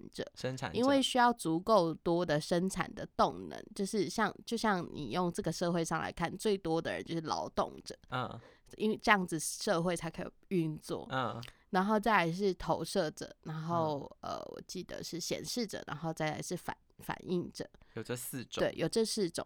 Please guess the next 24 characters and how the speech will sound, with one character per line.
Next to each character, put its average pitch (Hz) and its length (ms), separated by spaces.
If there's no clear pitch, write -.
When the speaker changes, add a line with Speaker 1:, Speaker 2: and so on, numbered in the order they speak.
Speaker 1:
然 170 120
后 254 140
尤 180 120
其 175 160
是 185 80
反 - 160
应 190 140
者 - 140
大 175 100
概 180 100
只 147 200
有 107 180
一 - 160
趴， - 180
但 294 160
是 262 220
呢， 196 180
我 117 160
最 226 180
近 220 160
就 208 140
在 202 240
我 127 180
的 110 280